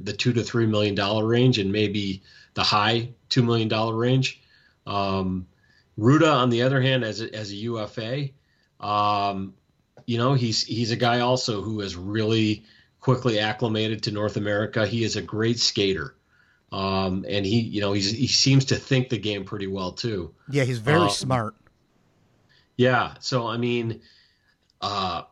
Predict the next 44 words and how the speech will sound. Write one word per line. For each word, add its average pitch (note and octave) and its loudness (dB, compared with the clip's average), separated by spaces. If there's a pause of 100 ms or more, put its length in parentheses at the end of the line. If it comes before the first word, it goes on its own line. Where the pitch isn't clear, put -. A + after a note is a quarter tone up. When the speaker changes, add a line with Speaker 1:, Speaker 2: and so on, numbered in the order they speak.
Speaker 1:
again, G#2+ 0
I'm F3+ -2
not C4+ -10
sure D#3 0
who C#3+ 0
his A#2 0
agent A#2 -2
is. D3+ -4 (600)
Um, G#2 -4 (120)
I A2+ -2
know B2 6
a C3 6
lot A#2+ 4
of A#2+ 0
the G#2+ -6
Czech A#2+ -2
players A#2 -4
are G#2+ -8
represented G#2+ -4
by G2 -2
Alan G2 -2
Walsh. G2 -2 (460)
Um, F#2+ -2 (100)
and, G2 2
you G2 -2
know, G2+ -2
Walsh G2+ 4
is G2 2
not G2+ 0
the G#2+ 0
kind G#2 -4
of F#2 -4
guy G2+ 0
who's F#2+ -4
gonna, F#2+ -4 (580)
I F#2+ -4
think, G2 -2
give G#2+ 2
the G2 0
Hawks G#2+ -2
a A2 0
hometown G2 -4
discount. G#2 -2 (480)
Um, F2+ -4